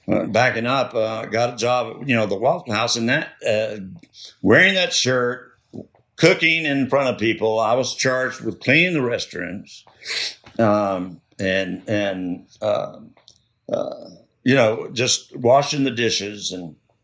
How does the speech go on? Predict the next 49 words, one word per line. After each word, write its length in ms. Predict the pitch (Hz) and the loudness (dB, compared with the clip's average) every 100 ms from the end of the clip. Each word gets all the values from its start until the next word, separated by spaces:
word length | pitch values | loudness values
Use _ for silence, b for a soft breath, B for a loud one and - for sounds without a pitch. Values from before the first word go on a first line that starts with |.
| _ _ - - - | _ _ -20 -20 -8
riding 520 | - 95 123 143 151 | 2 4 4 2 0
the 80 | 147 | 0
bus 320 | 120 123 110 | 0 0 0
at 80 | - | -2
six 280 | - 113 104 | -2 -2 -4
in 100 | 104 | -2
the 60 | 98 | -2
morning. 460 | 95 92 95 101 - - _ | -2 -4 -6 -8 -16 -20 _
Come 160 | 110 123 | 2 2
out 160 | 143 | 4
of 80 | 143 | 2
the 80 | 135 | 0
wa-, 300 | 135 120 - B B B | 0 -2 -10 B B B
come 160 | 143 156 | 2 4
out 140 | 160 | 4
of 60 | 156 | 2
the 100 | 139 | 2
halfway 420 | 147 147 156 135 | 0 0 0 2
house 400 | 117 120 123 117 | 2 0 -2 -4
and 180 | 117 98 | -4 -4
stand 380 | - 113 120 127 | 0 2 2 2
there 80 | |
at 100 | 127 | 0
the 80 | 113 104 101 - | -4 -8 -8 0
bus 200 | 113 113 | 2 2
stop 400 | - 101 110 117 | 0 0 0 -2
and, 320 | 113 110 - | -8 -8 -6
and 200 | 113 107 | -4 -2
take 200 | 104 107 | -2 -2
bus 220 | 107 101 | -2 -2
thirty-eight 480 | - 113 127 117 107 | 0 0 0 0 0
over 160 | 107 101 | -2 -6
to 60 | 90 | -4
Jimmy 240 | 104 107 | -4 0
Carter 240 | 113 113 | 0 0
Boulevard 560 | 110 104 98 104 107 113 | 0 -2 -2 0 0 -2
and, 180 | 92 - B B B B - | -6 -10 B B B B 2
and, 400 | 127 123 120 113 | 4 6 2 -2
uh, 280 | 110 104 101 - _ _ - | -2 -2 -4 -12 _ _ -14
uh, 220 | 92 92 | -12 -8
start 320 | - - 107 | -2 0 2
my 140 | 120 104 | 2 0
shift 400 | - 151 131 - | 0 2 2 0
from 100 | 101 | 0
seven 400 | - 110 107 104 | 2 2 0 -4
to 60 | 95 | -4
three, 380 | 131 135 101 104 _ _ _ _ _ - | -2 -2 -4 -10 _ _ _ _ _ -4
and 100 | 90 | 0
then 300 | 95 98 | 0 -2